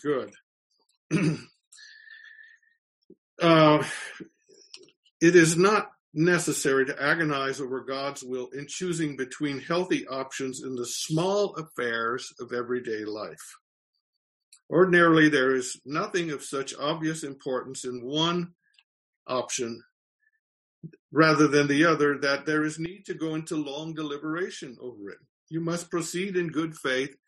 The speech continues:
and without making subtle distinctions in such affairs, and, as Saint Basil says, do freely and what seems good to you so as not to weary your mind, waste your time, and put yourself in danger of disquiet,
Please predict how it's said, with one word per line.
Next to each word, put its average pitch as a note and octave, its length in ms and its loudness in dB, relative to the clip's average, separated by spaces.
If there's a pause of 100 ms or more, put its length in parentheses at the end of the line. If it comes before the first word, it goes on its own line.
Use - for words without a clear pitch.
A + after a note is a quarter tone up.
(240)
and D3+ 160 0
without D3+ 440 -2
making D#3+ 340 -6
subtle D#3 380 -2
distinctions C3+ 720 -8
in C3 120 -6
such B2+ 240 -6
affairs, B2 520 0
and, E3 320 -2 (420)
as C#3 180 -8
Saint E3 320 -4
Basil D#3+ 420 -4
says, G2+ 520 -10 (720)
do F3+ 240 8
freely F3+ 600 4
and C#3+ 200 -2
what E3 180 -4
seems F3+ 380 -6
good G#3 280 -2
to C#3 100 -10
you A#2+ 200 -10
so C3+ 300 -4
as C3+ 200 -6
not C#3 280 -6
to F3+ 120 -6
weary E3+ 300 -2
your D3+ 160 -4
mind, D#3+ 580 -8
waste D#3+ 320 -6
your D#3+ 120 -8
time, D#3 560 -6
and C#3+ 160 -14
put F#3+ 200 -4
yourself D3+ 480 -4
in C3 120 -6
danger C3+ 420 -4
of A2 140 -14
disquiet, C#3+ 720 -2